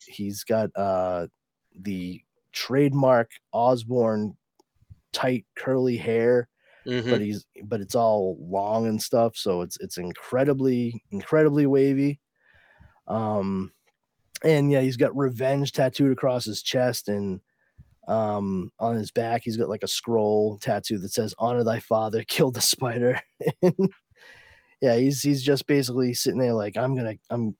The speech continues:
Speaker 1: I'm gonna kill them all, and it's all, it's all for my father and, and my grandfather. I'm,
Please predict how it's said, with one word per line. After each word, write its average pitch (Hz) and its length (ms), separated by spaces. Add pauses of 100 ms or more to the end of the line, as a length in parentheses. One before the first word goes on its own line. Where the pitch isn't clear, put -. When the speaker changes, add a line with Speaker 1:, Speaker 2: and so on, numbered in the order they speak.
Speaker 1:
I'm 113 140
gonna 104 160
kill 127 260
them 113 160
all, 101 380
and 92 180 (500)
it's - 140
all, 120 260
it's 123 140
all 135 140
for 127 100
my 120 140
father 120 500
and, 107 220
and 113 100
my 107 140
grandfather. 107 760
I'm, 101 180